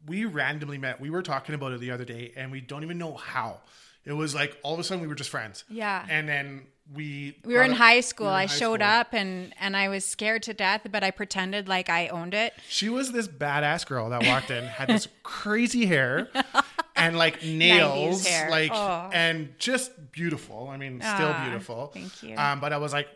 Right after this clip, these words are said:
Speaker 1: "We need to get her before another crew gets her." <laughs>
Speaker 2: Yeah. And then, and I think I just remember you and Crystal were
Speaker 1: Yeah.
Speaker 2: like, "Okay, come with us." And
Speaker 1: Yeah.
Speaker 2: then we went outside and smoked cigarettes.
Speaker 1: Yeah,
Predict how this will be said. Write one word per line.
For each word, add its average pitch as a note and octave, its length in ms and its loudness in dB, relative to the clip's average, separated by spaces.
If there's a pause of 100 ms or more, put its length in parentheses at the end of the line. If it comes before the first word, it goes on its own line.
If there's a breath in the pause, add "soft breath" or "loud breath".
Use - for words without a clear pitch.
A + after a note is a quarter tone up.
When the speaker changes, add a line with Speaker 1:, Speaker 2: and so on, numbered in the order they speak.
Speaker 1:
"We C#3+ 160 -6
need D#3+ 180 -6
to C3 60 -14
get C3+ 180 -2
her C#3 120 0
before B2+ 300 -8
another A#2+ 240 -6
crew B2+ 280 -6
gets B2+ 260 -4
her." G#2 180 -8 (180)
<laughs> G4 220 0 (180)
Speaker 2:
Yeah. D#4 360 12
And C4+ 160 10
then, D4 280 12
and C4 140 8
I C#4+ 80 10
think D4 300 2
I B3 120 8
just C4+ 200 4
remember C4 280 4
you B3 280 2
and D4 160 2
Crystal A#3 480 -2
were A3+ 100 2
Speaker 1:
Yeah. A3 40 2
Speaker 2:
like, F#3 360 4 (200)
"Okay, C#4+ 180 8
come C#4+ 220 2
with C#4 140 2
us." A#3+ 360 8
And A3+ 140 0
Speaker 1:
Yeah. A3+ 80 4
Speaker 2:
then A3+ 60 0
we A3+ 100 2
went G#3+ 160 4
outside G#3 360 4
and G3 80 -4
smoked F#3 360 -4
cigarettes. - 500 -6
Speaker 1:
Yeah, E3+ 260 6